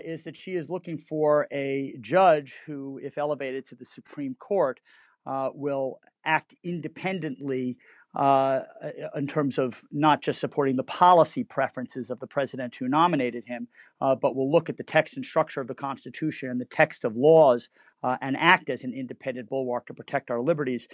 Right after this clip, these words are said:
uh, I think that she should, uh, breathe a sigh of relief. Uh, I think that Judge Gorsuch, over the course of his career, a distinguished career on the Tenth Circuit Court of Appeals, has spoken eloquently and, and thought deeply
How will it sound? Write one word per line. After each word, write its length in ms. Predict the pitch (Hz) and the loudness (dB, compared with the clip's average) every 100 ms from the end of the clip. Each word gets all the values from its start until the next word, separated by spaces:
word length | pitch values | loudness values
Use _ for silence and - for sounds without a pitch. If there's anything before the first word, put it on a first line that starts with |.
| - _ - | -20 _ -4
uh, 140 | 131 | -2
I 120 | 131 | -2
think 220 | 139 151 - | -2 -4 -4
that 100 | 127 | -8
she 220 | - 135 | -4 -6
should, 380 | - 131 120 113 117 | -4 -4 -4 -6 -6
uh, 60 | |
breathe 320 | 107 147 147 | 0 2 2
a 40 | 127 | 2
sigh 260 | - 147 | 4 6
of 100 | 131 | 6
relief. 420 | 117 139 175 - - - - _ | 4 0 -4 -6 -16 -20 -20 _
Uh, 120 | 123 - | 0 2
I 100 | 143 | 2
think 220 | 147 - | 2 -2
that 80 | 117 | -2
Judge 220 | 127 107 | -2 0
Gorsuch, 480 | 151 151 - 165 143 | 2 2 2 -2 -2
over 200 | 120 117 | -2 -4
the 40 | |
course 340 | - 156 147 | 2 2 2
of 80 | 147 | -2
his 200 | - 127 | -4 -6
career, 460 | - 139 139 180 156 | -4 0 4 6 6
a 40 | |
distinguished 560 | 117 - 165 156 160 - | 2 0 2 4 0 -2
career 340 | 160 156 170 | 0 4 4
on 100 | 139 | 4
the 60 | 127 | -2
Tenth 240 | 147 139 | -8 -8
Circuit 360 | - 147 - - | -6 -8 -8 -8
Court 200 | 147 135 | -6 -6
of 60 | |
Appeals, 480 | 123 - 165 175 175 - - - - | -8 -2 2 2 0 -12 -20 -20 -10
has 180 | 123 - | -8 -2
spoken 380 | 147 135 131 123 | -2 -2 -2 2
eloquently 680 | 151 160 165 170 165 175 151 | 4 4 2 -6 -4 -4 -2
and, 220 | 120 117 _ - | -4 -6 _ -12
and 120 | 123 | -12
thought 340 | - 147 120 104 | 4 4 4 -2
deeply 540 | 151 151 175 190 | -4 -2 2 2